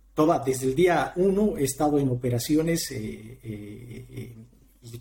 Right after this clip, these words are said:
todo asociado, digamos, a logística, cadena de suministros y demás, ¿no? Hasta el día de hoy, ¿no? Entonces, algo que, que, que es, es bien simpático mencionar que, eh,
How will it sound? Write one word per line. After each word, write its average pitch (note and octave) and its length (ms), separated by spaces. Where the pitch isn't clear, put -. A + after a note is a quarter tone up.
todo C#3+ 260
asociado, C3+ 560
digamos, B2+ 420
a A#2+ 60
logística, B2 480
cadena A#2 240
de A2 40
suministros B2 560
y B2 40
demás, A2+ 320
¿no? G#3+ 140
Hasta D3 240
el C3+ 100
día D#3+ 220
de C#3+ 120
hoy, B2 200
¿no? B2 200
Entonces, A#2+ 460
algo C#3 280
que, B2 440
que, A2 420
que B2+ 260
es, D3 120
es C#3 500
bien D3+ 180
simpático C#3+ 560
mencionar C3 440
que, A#2 320
eh, A#2+ 340